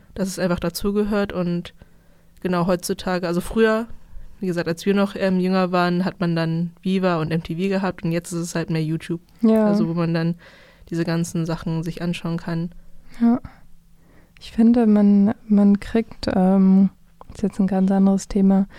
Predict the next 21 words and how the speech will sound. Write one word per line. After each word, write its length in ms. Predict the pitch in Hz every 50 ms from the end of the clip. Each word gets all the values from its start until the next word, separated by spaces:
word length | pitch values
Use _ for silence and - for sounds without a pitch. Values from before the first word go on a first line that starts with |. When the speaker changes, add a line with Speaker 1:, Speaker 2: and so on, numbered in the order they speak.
| - - - - - -
Speaker 2:
aber 180 | 202 190 196
man 220 | 190 185 185 190 190
kriegt, 400 | - - 214 208 - - - 196
äh, 260 | 190 185 185 185 185
durch 320 | - - 196 190 - -
Musikvideos 1080 | 208 180 170 - - 226 247 240 - - 208 190 190 196 196 196 196 202 208 202 - -
erstmal 580 | - - 190 190 - - - 190 190 185 185 180
so 220 | 180 185 180 185
ein 180 | 185 185 185 185
Gefühl 720 | - 196 - - - - 220 233 247 247 254 247 247 254 240 - - - - - - - - - -
dafür, 840 | - 196 196 - - - - 202 202 202 202 202 208 208 202 196 - -
ähm, 440 | 190 190 190 190 190 190 190 196 - - - - - - _ -
wer 200 | - 190 190 196 190
sind 280 | 190 214 226 240 240
überhaupt 540 | 240 202 175 190 190 175 196 190 185 - -
diese 220 | 202 190 - 196 185
Menschen, 600 | 175 175 175 185 202 - 240 226 226 208 202 196
Speaker 1:
Mhm. 40 |
Speaker 2:
die 140 | 208 - 196 170
diese 260 | 196 190 175 185 185
Musik 360 | 185 180 180 190 220 226